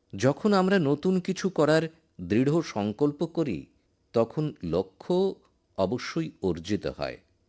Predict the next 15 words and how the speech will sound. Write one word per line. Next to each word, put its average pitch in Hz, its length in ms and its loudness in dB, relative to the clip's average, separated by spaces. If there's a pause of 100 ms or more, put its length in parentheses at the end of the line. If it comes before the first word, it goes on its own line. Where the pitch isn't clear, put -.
(240)
আপনারা 98 400 0
তো 107 260 2 (460)
পাহাড়ে 107 480 0
জন্মানো 104 540 0
গাছের 92 460 0 (680)
আপেল 110 380 0
প্রচুর 101 560 -4
খেয়েছেন, 113 520 0 (460)
কিন্তু 208 480 2 (260)
যদি 175 360 4
আমি 170 180 4
জিজ্ঞেস 127 500 -2
করি, 123 440 -2 (480)
"আপনারা 117 440 0
কি 127 180 -4